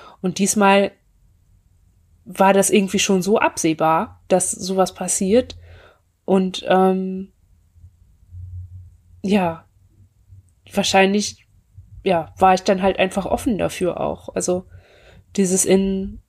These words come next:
das da so baut und das alles kann und so, das dann auch so mitzukriegen, weil ich ja damit gerechnet hab, dass es da ist. Und das war jetzt, also unsere Therapeutin hat gesagt, dass sich die Dissoziation da so ein bisschen aufgelöst hat und verändert hat.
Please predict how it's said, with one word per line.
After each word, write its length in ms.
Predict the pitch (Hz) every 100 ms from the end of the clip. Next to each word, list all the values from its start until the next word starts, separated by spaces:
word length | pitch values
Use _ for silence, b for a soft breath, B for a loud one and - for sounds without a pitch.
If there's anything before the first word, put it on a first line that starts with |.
| _ _ - _ _ -
das 400 | 180 - - -
da 160 | 190
so 140 | 185 185
baut 440 | 165 170 202 202
und 260 | - 180 -
das 180 | 175 -
alles 320 | 185 185 -
kann 320 | - 175 196
und 140 | 190
so, 180 | 190 190
das 200 | 185 180
dann 180 | 196 190
auch 140 | 185 185
so 160 | 202
mitzukriegen, 580 | 220 - 254 - 190 175
weil 140 | 175
ich 100 | 175
ja 120 | 196 175
damit 260 | 180 185
gerechnet 480 | 190 202 254 269 -
hab, 160 | 170 -
dass 180 | -
es 140 | - -
da 240 | 85 -
ist. 240 | - - _ _ _ _ _ _ _ _ _ _ _ _ _ _ _ _ _ _ _ -
Und 180 | 190 190
das 160 | 180 202
war 140 | 190
jetzt, 480 | 190 180 - - -
also 260 | 175 180
unsere 240 | 175 180 180
Therapeutin 640 | 196 175 175 185 202 185
hat 160 | 185 -
gesagt, 380 | 185 180 - -
dass 140 | -
sich 160 | 196 -
die 120 | 180
Dissoziation 800 | 185 196 185 180 175 220 208 180
da 120 | 165
so 100 | 170
ein 80 | 170
bisschen 340 | 175 185 170
aufgelöst 580 | 175 175 185 175 175 -
hat 140 | 180
und 140 | 175 175
verändert 480 | 165 196 180 160 -
hat. 280 | - -